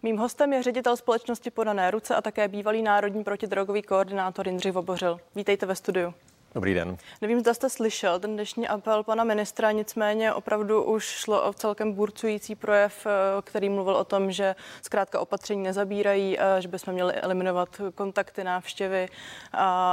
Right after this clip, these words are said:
Speaker 1: a vůbec se ani nepřesouvat například, eh, přes republiku. Jak to chápete, ta jeho slova, a co za nimi cítíte?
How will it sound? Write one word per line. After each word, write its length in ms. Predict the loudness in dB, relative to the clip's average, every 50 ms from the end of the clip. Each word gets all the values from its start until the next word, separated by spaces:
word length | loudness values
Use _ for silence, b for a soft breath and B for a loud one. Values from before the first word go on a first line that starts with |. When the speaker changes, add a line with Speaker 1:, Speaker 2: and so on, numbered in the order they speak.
| 2 0
Speaker 1:
a 60 | -4
vůbec 320 | -8 -6 -4 -2 -2 -2
se 120 | -2 -2 0
ani 140 | 0 0 -2
nepřesouvat 540 | -4 -6 -6 -8 -4 -4 -2 -2 -2 -4 -6 -12 _ _ _ -8
například, 400 | -6 -6 -6 -2 -2 -2 -2 -2 -4 -2
eh, 220 | -2 0 0 -2 -2
přes 220 | -2 -4 -2 0
republiku. 540 | 0 0 0 0 -2 -2 -2 -2 -2 -4 -6 B B B B B B B
Jak 240 | -2 -2 -2 -2 -4
to 260 | -6 -4 -2 -2 -4
chápete, 540 | -4 -2 0 0 0 0 -2 -6 -8 -8 -6
ta 120 | -4 -4
jeho 160 | -4 -4 -4 -6
slova, 500 | -8 -6 -6 -4 -2 0 -2 -2 -4 -8 -4 0
a 220 | 2 2 2 2
co 260 | 0 -4 -4 -4 -4 -4 -4 -2
za 100 | 0 0
nimi 320 | 2 2 2 2 0 0 -2
cítíte? 480 | -4 -6 -4 -2 -4 -4 -2 -2 -2